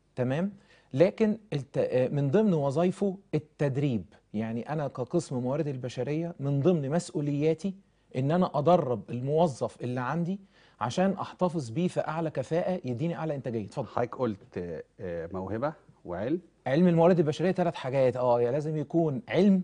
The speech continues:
Speaker 1: اصلا،
Speaker 2: أيوة.
Speaker 1: علم ستادي، لازم
Speaker 2: طبعا.
Speaker 1: ندرس وناخد دراسات فيه ودبلومات وشهر-، وشهادات و-،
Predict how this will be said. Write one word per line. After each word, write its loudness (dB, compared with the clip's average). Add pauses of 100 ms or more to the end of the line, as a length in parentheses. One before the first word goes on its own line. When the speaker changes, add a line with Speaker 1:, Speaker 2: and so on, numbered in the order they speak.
(120)
Speaker 1:
اصلا، 2
Speaker 2:
أيوة. -4
Speaker 1:
علم 2
ستادي، -2
لازم 0
Speaker 2:
طبعا. 2
Speaker 1:
ندرس 0
وناخد -6
دراسات -4
فيه -2
ودبلومات -4
وشهر-، -6
وشهادات -6
و-، -10